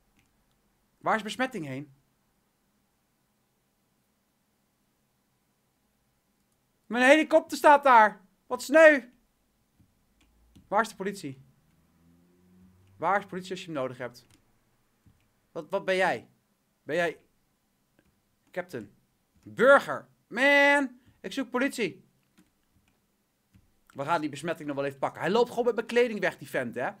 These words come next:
En, ehm, weet je wat? Fuck it. Ik ben gewoon doodgevallen. Dat is mijn eigen stomme schuld. Mijn helikopter hangt er nog. Die moet ik straks nog even op zien te halen. En, eh, het was leuk. Ik ga dan zonder op shift te drukken de volgende keer het wel even doen. Ik ga wel even in Vanish, anders staan mensen me alleen maar weer aan te staren. En, ehm,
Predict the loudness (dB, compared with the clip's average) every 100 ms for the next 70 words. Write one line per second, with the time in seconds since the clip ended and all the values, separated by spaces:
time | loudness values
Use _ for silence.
0 | -18 -20 _ _ _ -2 -2 2 2 2
1 | 0 -8 -8 -8 -10 -8 -10 -10 -10 -8
2 | -6 -6 -6 -6 -10 -10 -10 -8 -8 -10
3 | -16 -16 -16 -16 -16 -16 -8 -2 -2 -2
4 | -6 -2 0 0 -4 -8 -8 -8 -8 -6
5 | -8 -6 -8 -6 -10 -12 -6 0 0 0
6 | -4 -10 -20 _ -20 -10 -6 -4 -4 -4
7 | -4 -4 -4 -2 -2 -4 -12 -10 -4 0
8 | 0 0 -2 -2 0 -2 -4 -6 -6 -8
9 | -8 -8 -6 -6 -4 -4 -2 -6 -6 -8
10 | -8 -16 _ _ -14 -6 -4 -6 -8 -6
11 | -6 -6 -10 -10 -10 -10 -10 -10 -10 -8
12 | -8 -6 -8 -6 -2 -2 -2 -8 _ -20
13 | -12 -4 -4 -2 0 2 0